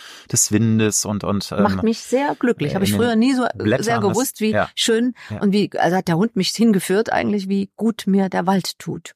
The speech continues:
Speaker 2: Und mir tut auch gut, abends zu sagen, ich habe heute frei und muss nicht mehr weg und kann mir jetzt einen Rotwein aufziehen. Macht mich dieser Gedanke total glücklich.
Speaker 1: Und das
Speaker 2: Total.
Speaker 1: ist so wichtig, ne? Diese
Speaker 2: Ja.
Speaker 1: kleinen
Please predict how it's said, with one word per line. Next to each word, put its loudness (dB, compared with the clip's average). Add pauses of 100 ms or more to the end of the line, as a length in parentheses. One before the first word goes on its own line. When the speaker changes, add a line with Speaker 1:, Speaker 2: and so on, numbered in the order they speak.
Speaker 2:
Und 6
mir 4
tut -2
auch -2
gut, -2
abends 0
zu -2
sagen, 0
ich -2
habe -4
heute -2
frei 0
und -4
muss 0
nicht 0
mehr 4
weg 0 (220)
und -6
kann 4
mir 6
jetzt -2
einen -4
Rotwein -2
aufziehen. -4 (100)
Macht 2
mich 0 (240)
dieser 2
Gedanke 0 (380)
total 0 (140)
glücklich. -2 (220)
Speaker 1:
Und -8
das -2
Speaker 2:
Total. -2
Speaker 1:
ist 2
so -6
wichtig, -4
ne? 0
Diese 0
Speaker 2:
Ja. 2
Speaker 1:
kleinen -2